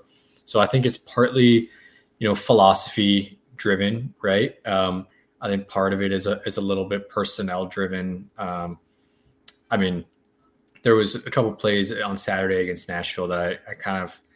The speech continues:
looked at. I was like, "Hey, that's, that's interesting. That probably doesn't happen last year." And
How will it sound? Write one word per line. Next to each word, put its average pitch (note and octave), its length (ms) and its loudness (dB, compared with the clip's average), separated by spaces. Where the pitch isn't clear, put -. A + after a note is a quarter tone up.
looked G2 200 -4
at. F#2+ 80 0
I F#2 40 -2
was F2 100 -8
like, A2+ 100 -6
"Hey, D3 60 -4
that's, - 440 -6
that's A#2 180 -6
interesting. G#2+ 300 -6
That G2 100 -6
probably G2+ 360 -6
doesn't F#2+ 240 -6
happen F#2 440 -6
last F2 320 -6
year." F2 140 -2
And E2+ 180 -6